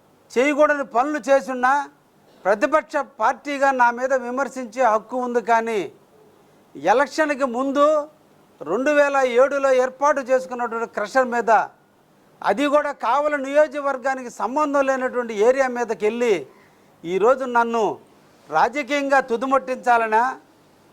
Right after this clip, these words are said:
వ్యక్తిగతంగా నన్ను బదనాం చేయటం కోసమా పోయారనేది దయించి కావలి నియోజకవర్గ ప్రజలు అర్థం చేసుకోవాల్సిన అవసరం ఉంది అని మేము ఈరోజు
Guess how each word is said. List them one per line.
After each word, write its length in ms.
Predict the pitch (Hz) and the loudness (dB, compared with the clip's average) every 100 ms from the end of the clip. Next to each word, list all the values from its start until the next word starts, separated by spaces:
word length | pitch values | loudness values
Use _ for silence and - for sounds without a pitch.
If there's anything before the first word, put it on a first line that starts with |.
| _ - 131 | _ -20 -4
వ్యక్తిగతంగా 680 | 180 202 311 294 285 294 285 277 | -2 0 0 0 0 -2 -4 -2
నన్ను 200 | 269 254 226 196 | 0 -2 -2 0
బదనాం 340 | 202 269 285 233 | 2 2 0 0
చేయటం 400 | 262 254 254 247 220 | 2 2 0 -4 -4
కోసమా 360 | 226 233 233 220 190 214 | -4 0 4 4 2 0
పోయారనేది 680 | 233 233 226 220 208 214 175 - _ _ - _ - 175 | 2 2 2 -2 0 0 0 -4 _ _ -20 _ -4 0
దయించి 560 | 214 277 302 285 294 233 175 - _ _ _ 175 | 2 0 -4 -4 0 2 0 -6 _ _ _ 0
కావలి 420 | 196 262 269 247 196 220 | 0 2 -2 -4 -10 0
నియోజకవర్గ 480 | 247 214 226 233 - | 0 0 -4 -4 -6
ప్రజలు 260 | 208 254 226 | -4 0 2
అర్థం 260 | 196 190 269 220 | 2 0 -2 0
చేసుకోవాల్సిన 580 | 247 190 226 226 202 208 196 | -2 -2 -2 -2 0 0 0
అవసరం 300 | 214 233 214 202 | 0 -2 0 -2
ఉంది 180 | 226 226 | 0 0
అని 100 | 220 208 | 0 -2
మేము 160 | 196 185 - _ _ _ _ _ 175 | -4 -8 -20 _ _ _ _ _ 0
ఈరోజు 320 | 180 233 | 4 4